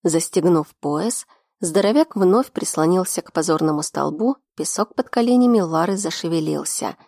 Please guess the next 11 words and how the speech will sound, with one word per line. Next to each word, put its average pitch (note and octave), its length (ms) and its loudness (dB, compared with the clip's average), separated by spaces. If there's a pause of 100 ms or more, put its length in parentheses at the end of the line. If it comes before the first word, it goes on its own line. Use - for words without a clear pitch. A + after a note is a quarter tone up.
(500)
"Ещё - 440 -2
увидимся, G#3 720 2
красотка!" - 840 -4 (1080)
Лара G3 380 2
дождалась, E3 640 -2
пока - 260 -4
он D#3+ 100 -4
присоединится D#3+ 800 -2
к - 80 -12
своим D3 300 -4
спутникам, - 760 -2